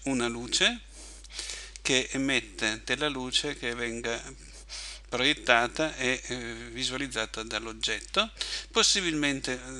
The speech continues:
eh, e lo costruiremo adesso, un piano, mm, in cui, quindi facciamo Shift A e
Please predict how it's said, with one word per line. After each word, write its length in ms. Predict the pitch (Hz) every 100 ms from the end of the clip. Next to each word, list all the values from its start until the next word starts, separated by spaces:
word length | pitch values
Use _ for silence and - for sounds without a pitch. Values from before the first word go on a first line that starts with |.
| 127
eh, 80 | 127
e 40 |
lo 120 | 117 113
costruiremo 440 | 117 123 120 117
adesso, 420 | 117 113 - 113 120
un 180 | 117
piano, 580 | - 113 104 104 143 220 - - - 117
mm, 100 | 180 - - - - -
in 180 | 123 113
cui, 380 | - 117 120 -
quindi 300 | - 110 113
facciamo 580 | 110 - 120 113 113 - - - -
Shift 380 | - - - -
A 320 | 147 135 135 - - - - - - - -
e 280 | 127 123